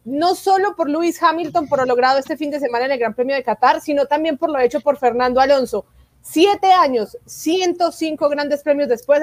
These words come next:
logra un podium y esta vez de la mano de Alpine. Así que yo creo que alguien también logró renacer y ojalá sea el inicio también de algo positivo para el equipo, eh, francés, esta escudería que ya con Esteban Ocon logró victoria y que ahora obviamente Fernando Alonso se suma en el podium.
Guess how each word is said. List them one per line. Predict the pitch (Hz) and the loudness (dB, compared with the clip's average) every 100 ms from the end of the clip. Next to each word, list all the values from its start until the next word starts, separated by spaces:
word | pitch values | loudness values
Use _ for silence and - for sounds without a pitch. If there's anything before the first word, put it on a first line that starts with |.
| 262 | 0
logra | 262 254 262 | 0 2 2
un | 269 262 | 0 2
podium | 285 302 302 | 2 4 2
y | 247 | 0
esta | 226 | 2
vez | 240 247 | 0 0
de | |
la | 247 | 0
mano | 220 220 | -2 0
de | 254 | 0
Alpine. | 208 302 359 349 _ _ | 0 0 -2 -2 _ _
Así | 208 247 | -8 -4
que | 247 | 0
yo | 240 285 | 2 4
creo | 294 254 254 - _ | 4 4 2 -4 _
que | 220 | -2
alguien | 208 214 196 254 | 0 0 0 0
también | 262 294 302 285 285 | 0 0 2 2 2
logró | 240 240 226 240 | 0 2 4 4
renacer | 294 302 302 311 254 | 4 2 2 2 2
y | |
ojalá | 240 254 240 | 2 2 0
sea | 220 269 277 | 0 0 0
el | 285 | -2
inicio | 262 294 277 262 | -2 -4 -4 -6
también | 226 226 | -4 -4
de | 226 | -2
algo | 262 277 | -2 -2
positivo | 247 233 226 240 | -4 -8 0 0
para | 247 240 | 2 0
el | |
equipo, | 220 240 220 240 247 - - - | 0 -6 -2 0 0 -4 -20 -6
eh, | 233 233 | -2 -2
francés, | 240 254 240 - 330 403 - - - | 0 0 0 2 2 0 -4 -20 -4
esta | 240 247 | -4 -2
escudería | 285 294 285 247 262 302 | -4 2 2 4 2 0
que | 302 | 0
ya | 247 | 0
con | 285 294 | 0 -2
Esteban | 269 254 262 285 | -2 -2 0 -2
Ocon | 240 247 | -2 -2
logró | 220 214 240 | -2 0 2
victoria | 262 - 311 339 | 0 0 0 0
y | 311 | 0
que | 277 | 2
ahora | 233 240 | 4 4
obviamente | 262 269 262 269 | 2 0 -2 -2
Fernando | 254 226 214 233 | -2 -4 -2 -2
Alonso | 247 247 | -2 -4
se | 240 | -6
suma | 226 220 | -6 -6
en | 233 | -6
el | 185 | -6
podium. | 180 170 180 | -6 -4 -8